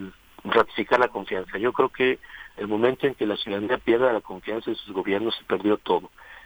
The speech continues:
Esta administración le ha tocado vivir algo que nosotros hemos vivido en nuestras familias.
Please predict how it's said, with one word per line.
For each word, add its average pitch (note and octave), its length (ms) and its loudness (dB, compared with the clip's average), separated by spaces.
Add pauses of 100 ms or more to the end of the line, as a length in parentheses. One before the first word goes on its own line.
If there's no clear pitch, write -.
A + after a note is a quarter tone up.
(100)
Esta A2+ 240 -4
administración A2 720 -2
le G#2 180 0
ha G#2+ 60 4
tocado A2+ 420 -2
vivir G#2 280 0
algo A2+ 200 -2
que - 140 -14
nosotros G#2+ 460 -6
hemos A#2 160 -4
vivido G#2 220 0
en A2 40 -2
nuestras - 220 -16
familias. G2+ 480 -4